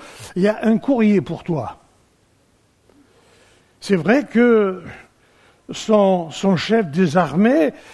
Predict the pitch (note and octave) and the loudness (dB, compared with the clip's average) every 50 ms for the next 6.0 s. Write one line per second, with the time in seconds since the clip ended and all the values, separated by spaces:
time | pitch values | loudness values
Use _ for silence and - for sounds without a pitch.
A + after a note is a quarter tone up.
0 | - - - G#3+ G3+ G3+ G3 G3 F3+ D3 - - - A3+ A3+ A3+ A3+ A3+ A3+ A3 | -18 -10 -8 -6 -6 -6 -6 -6 -8 -10 -8 -4 0 2 2 4 4 4 6 6
1 | G#3+ G3+ G3 F#3 F3+ E3 C#3+ E3 F#3 E3+ - A3+ A3+ C4+ D#4 D#4 - - - - | 4 4 4 2 0 0 0 0 0 0 2 2 2 2 2 -2 -4 -8 -10 -10
2 | - - - - - - - _ - - G3+ G3+ A3 A3+ G#3+ G#3+ G#3 A3+ B3+ B3+ | -12 -14 -18 -20 -20 -20 -18 _ -4 -2 -2 0 0 0 0 0 0 0 0 0
3 | B3+ B3 A#3 A3 G#3+ A3+ A#3+ A3+ A3 A3 - - - - _ _ - - _ _ | 2 2 2 2 2 0 -2 -6 -10 -14 -14 -18 -20 -20 _ _ -20 -20 _ _
4 | _ _ _ _ _ - - D3+ C#4 D#4 D4+ - - D4 C#4+ G#3+ A3 B3 D4 E4 | _ _ _ _ _ -10 -2 2 2 2 2 2 2 2 2 4 4 4 4 4
5 | D4+ D4+ C4+ A#3+ F#3 A3 C#4 C#4+ B3+ A#3+ - - - G#3+ F#3+ F#3 F#3+ A3+ D4 | 4 2 2 2 2 2 2 2 0 0 -2 -2 0 2 2 2 0 -2 -4